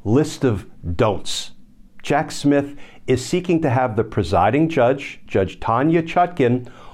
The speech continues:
order the defense team, the criminal defense attorneys, Donald Trump's lawyers, to refrain from making certain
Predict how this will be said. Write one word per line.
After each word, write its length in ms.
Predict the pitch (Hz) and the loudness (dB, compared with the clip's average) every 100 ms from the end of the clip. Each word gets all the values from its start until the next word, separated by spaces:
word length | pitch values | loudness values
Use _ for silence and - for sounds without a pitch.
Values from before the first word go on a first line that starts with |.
| - - | -18 -4
order 420 | 156 151 175 196 | 2 4 6 4
the 140 | 185 156 | 4 0
defense 600 | 147 139 - 175 165 - | 0 -2 0 0 0 -2
team, 520 | - 104 95 123 - - - | 0 2 2 0 -4 -10 -8
the 60 | |
criminal 340 | - 131 147 139 | -2 0 2 0
defense 400 | 135 151 147 135 | 0 0 -2 -2
attorneys, 480 | - 87 87 101 | -2 -2 0 -2
Donald 420 | 101 104 123 139 143 | 0 0 2 0 0
Trump's 380 | 151 135 - | -2 -2 0
lawyers, 540 | 127 143 139 110 104 - - - - - - | 2 4 4 4 0 -4 -12 -14 -20 -20 -10
to 440 | - 147 139 131 - - - | 0 4 6 4 0 -12 -2
refrain 720 | 113 123 - 139 151 151 151 | 0 0 0 0 2 4 2
from 320 | 143 - 135 | 2 2 4
making 480 | 127 127 123 139 131 | 4 4 2 2 2
certain 720 | 120 - 123 117 117 120 120 | 0 0 2 2 2 2 0